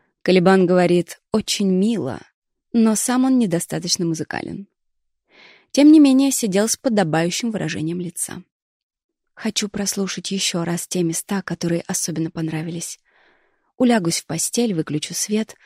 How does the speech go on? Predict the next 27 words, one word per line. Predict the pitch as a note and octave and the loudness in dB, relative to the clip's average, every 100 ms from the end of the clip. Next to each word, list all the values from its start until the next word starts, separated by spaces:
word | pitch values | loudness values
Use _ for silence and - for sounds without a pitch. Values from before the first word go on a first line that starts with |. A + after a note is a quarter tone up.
| _ _ _ | _ _ _
буду | G3 E3+ | -2 0
слушать | E3 - E3+ - - | -2 -4 -6 -6 -8
музыку | F3+ G#3 G#3 E3+ E3+ | -4 -2 -2 -4 -4
и | E3 | -6
постараюсь | E3 - G#3+ G#3 - | -6 -6 -4 -6 -4
вообразить, | F3 E3+ F3 A#3 C4+ - _ _ _ _ | -4 -2 -2 -2 -4 -8 _ _ _ _
что | - - | -8 -4
я | F#3+ G3 | -2 -2
в | F3+ | -4
студии | - G3+ G3+ E3+ F3 E3+ E3 F#3 _ _ _ | -4 -4 -2 -2 -2 -4 -6 -10 _ _ _
Ч | - - E3+ | -6 -6 -6
В. | D#3+ E3+ D3 - _ _ _ _ _ _ _ _ _ _ - | -4 -4 -6 -12 _ _ _ _ _ _ _ _ _ _ 0
Он | F3+ | 2
лежит | E3+ F3 F3+ F3+ | 2 0 -2 -4
на | F3 | -8
кушетке | - - G3 - E3 | -8 -8 -8 -8 -10
с | F#3 | -8
закрытыми | E3+ F#3 - E3+ | -8 -8 -4 -4
глазами, | E3+ E3+ F#3 G#3+ F#3 E3+ _ _ _ _ _ _ | -2 -4 -2 -2 -2 -2 _ _ _ _ _ _
и | G3+ | -2
я | G#3 G#3+ | -2 -2
вижу | G#3+ G#3 | -2 -4
в | - | -6
полутьме | F3+ F3 - G3 G#3 | -6 -6 -4 -4 -2
его | F3 E3 F#3+ F3+ | -4 -2 -4 -4
крючковатый | - F3 - F#3 F#3+ G3 - E3+ | -8 -10 -8 -6 -6 -6 -8 -6
нос | E3+ F#3 A3+ - | -4 -4 -6 -10